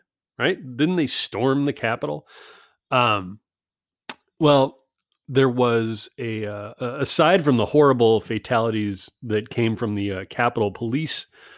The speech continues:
Force, uh, those, those poor uh, heroes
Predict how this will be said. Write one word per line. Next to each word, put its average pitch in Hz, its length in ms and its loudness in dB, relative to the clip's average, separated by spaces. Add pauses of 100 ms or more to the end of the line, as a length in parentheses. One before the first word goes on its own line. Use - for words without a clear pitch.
(140)
Force, - 560 -4 (120)
uh, 98 380 -4
those, 120 460 2
those 147 280 4
poor 95 680 -2 (380)
uh, 95 200 -2
heroes 101 680 0